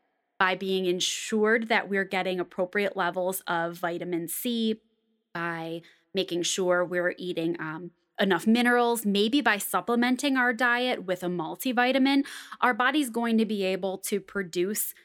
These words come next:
the collagen that it needs for its own connective tissues and skin elasticity. I do have some vitamins that I would recommend if you are looking at supplementing your vitamin C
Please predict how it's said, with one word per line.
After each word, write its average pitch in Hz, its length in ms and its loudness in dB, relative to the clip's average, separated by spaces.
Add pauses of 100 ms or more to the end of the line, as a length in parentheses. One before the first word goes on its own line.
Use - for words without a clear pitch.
(180)
the 214 80 2
collagen 202 680 0
that 180 200 0
it - 180 -4
needs 190 400 2
for 208 160 2
its 202 220 -2
own 214 360 4
connective 180 400 0
tissues 175 400 0
and 175 220 0
skin 175 560 -2
elasticity. 175 880 -4 (200)
I 208 100 4
do 220 220 -2
have 277 280 2
some 220 600 2 (420)
vitamins 262 460 4
that 247 80 2
I 220 100 4
would 220 160 2
recommend 226 640 4
if 202 160 0
you 214 160 4
are 196 120 2
looking 190 360 0
at - 160 -2
supplementing 220 1000 2
your 220 140 2
vitamin 202 540 0
C 202 520 -2